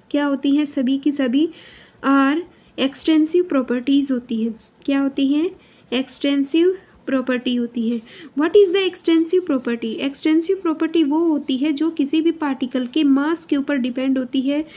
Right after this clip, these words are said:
मतलब उसके mass के ऊपर depend होती है, अ, mass of the component के ऊपर depend होती है। किसके ऊपर depend होती है? Mass of the component के ऊपर depends होती है।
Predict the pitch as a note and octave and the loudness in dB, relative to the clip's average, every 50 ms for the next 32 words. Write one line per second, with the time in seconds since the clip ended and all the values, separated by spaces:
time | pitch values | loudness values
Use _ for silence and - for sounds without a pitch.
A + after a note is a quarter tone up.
0 | - G4+ D4+ - C4 B3+ B3+ D4 D4+ C#4 D4 D4 C#4+ - - D#4+ D#4+ D4 C#4+ C#4+ | -14 -14 -8 -4 -4 -2 0 0 0 2 0 0 -2 0 0 2 4 4 4 4
1 | D4+ D#4+ D#4 - - D#4 C#4+ D4 D4+ D4 A#3+ B3 A#3+ - B3+ B3+ A#3+ A#3+ B3 B3 | 2 0 0 0 0 0 0 0 -2 -2 -2 -2 -4 -4 -4 -4 -4 -4 -4 -4
2 | C4 C4 C4 C#4 D4 D#4+ D#4 - G#4+ F4+ C#4 - B3 B3 B3 B3 C4 C#4 D4 D#4+ | -4 -2 0 0 -2 -2 -6 -10 -16 -18 -10 -6 -4 -4 -2 0 0 0 0 -2
3 | D#4 - D#4 C4 B3+ D4+ D#4 D#4 - D4+ D4 D4 D4 E4+ E4 E4+ F#4 F4 F4+ - | 0 -2 -2 -2 -2 -4 -4 -2 0 0 0 2 2 4 4 4 4 4 4 4
4 | F4+ E4+ D#4 D#4+ D4+ B3+ A3+ B3 A#3+ C4 C4 B3+ A#3+ A#3 A#3 - - A3+ G#3+ A3+ | 2 2 4 2 0 -2 -2 -2 -4 -4 -4 -4 -2 -4 -4 -4 -6 -4 -4 -4
5 | A3 - - _ - C#4 C#4 C#4 - D4+ C#4+ D4 D4+ C4 D4 C#4+ D4 D4+ D4 C#4+ | -6 -8 -12 _ -4 -4 -2 0 -2 -2 -2 -2 -2 -2 -2 -4 -2 -2 -2 0
6 | C#4+ C#4 C#4 - C4+ C4+ D#4 D#4 C#4 C4+ C#4+ C#4+ D4+ E4 E4 - - - C4+ C4+ | -2 -2 -2 -4 -2 0 2 2 2 2 2 2 0 -2 -2 -4 -6 -6 -4 -2
7 | A#3+ A#3 C4+ C#4 C#4 C#4 C4 B3 A#3+ C4 C4 B3+ C4+ C4+ C4+ - D4+ C4+ B3 B3 | -2 -2 -2 -2 -4 -4 -4 -4 -4 -4 -2 0 0 -2 -2 0 -2 -2 -2 -2
8 | - C#4 D#4 F#4 F#4 - - - F4+ C#4+ - A#3 C4+ C4+ C#4 B3+ B3 B3 A#3 - | -4 -2 -2 -2 -4 -4 -12 -16 -16 -6 -2 -2 0 0 0 -2 -2 -2 -4 -6
9 | A#3+ G#3 - - A3+ A3 | -8 -10 -8 -6 -6 -6